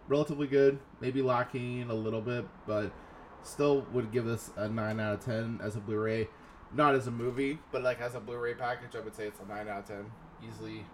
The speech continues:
If you're, if you, if you're into that movie, which a lot of people were, <laughs> uh, you'll wanna pick up this Blu-ray.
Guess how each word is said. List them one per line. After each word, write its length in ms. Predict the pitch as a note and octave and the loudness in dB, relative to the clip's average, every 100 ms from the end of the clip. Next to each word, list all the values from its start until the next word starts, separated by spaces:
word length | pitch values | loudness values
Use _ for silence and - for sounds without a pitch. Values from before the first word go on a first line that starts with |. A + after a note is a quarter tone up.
| - | -16
If 160 | G#2 G#2 | -14 -10
you're, 340 | A2+ A2+ A2+ G#2 - | -8 -6 -6 -8 -12
if 80 | G#2 - | -16 -14
you, 300 | B2 A#2 G#2+ - - G2+ | -12 -12 -14 -16 -18 -16
if 80 | G2 | -10
you're 180 | G2+ G#2 | -6 -4
into 220 | G#2+ A2+ | -6 -6
that 240 | A#2 - | -6 -4
movie, 220 | C3+ C3+ G#2 | -6 -6 -10
which 180 | - | -12
a 100 | E2+ | -14
lot 60 | F2+ | -14
of 100 | - | -12
people 180 | G#2+ A#2+ | -14 -6
were, 240 | D3 D3+ A#2+ - | 0 0 -2 -6
<laughs> 800 | F3 E3 - - - - - - | -4 -4 -8 -18 -18 -18 -20 -2
uh, 460 | - B2+ B2+ A#2+ A#2+ - | 4 6 8 6 4 0
you'll 140 | B2 | -2
wanna 140 | A#2 G2+ | -2 -6
pick 140 | F2+ | -8
up 80 | G#2 | -14
this 160 | G#2 - | -14 -14
Blu-ray. 220 | - D#2 | -14 -12